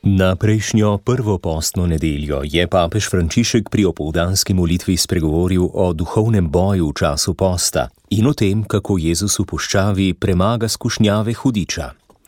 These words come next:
Ta je namreč tisti, ki ločuje, poudarja papež. Tako kot je hudič skušal Jezusa,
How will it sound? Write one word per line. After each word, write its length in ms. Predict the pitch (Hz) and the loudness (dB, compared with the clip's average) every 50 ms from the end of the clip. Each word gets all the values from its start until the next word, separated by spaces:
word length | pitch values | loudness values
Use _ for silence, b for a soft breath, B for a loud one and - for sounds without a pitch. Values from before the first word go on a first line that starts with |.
| B B B B B B B B B B | B B B B B B B B B B
Ta 140 | - 131 131 104 | 0 2 2 2
je 80 | 87 78 | 0 0
namreč 400 | 78 80 80 80 82 82 - - - | -2 -2 -2 -2 -2 -2 -4 -2 -2
tisti, 240 | 98 90 - - 107 | -2 -2 0 -2 -2
ki 480 | 90 - 101 95 92 87 - - 120 107 | -2 0 2 2 0 0 -2 -2 0 2
ločuje, 560 | 104 98 - - - 127 110 95 80 69 - | 2 0 0 0 0 0 0 0 -2 -4 -6
poudarja 560 | - 95 95 85 82 80 76 76 80 78 - | -4 -4 -2 0 0 -2 -2 -2 -4 -4 -2
papež. 560 | 85 82 76 78 - 73 71 - - - - - B B B B B B B B B B B B | -2 -2 -2 -4 -6 -8 -6 -6 -6 -6 -8 -10 B B B B B B B B B B B B
Tako 260 | 120 104 - 117 117 117 - | -2 0 2 2 0 0 0
kot 180 | - 98 - | -4 -4 -2
je 220 | 95 87 82 82 78 - | 0 0 0 0 -2 -4
hudič 320 | - 92 80 92 87 - - - | -4 -4 -2 -2 -2 -2 -4 -6
skušal 400 | - - 101 - - 107 95 92 | -4 -4 -2 -2 0 0 0 0
Jezusa, 640 | 85 90 90 90 90 95 92 - - 104 98 107 117 | 0 0 0 0 0 0 -2 0 0 0 0 0 0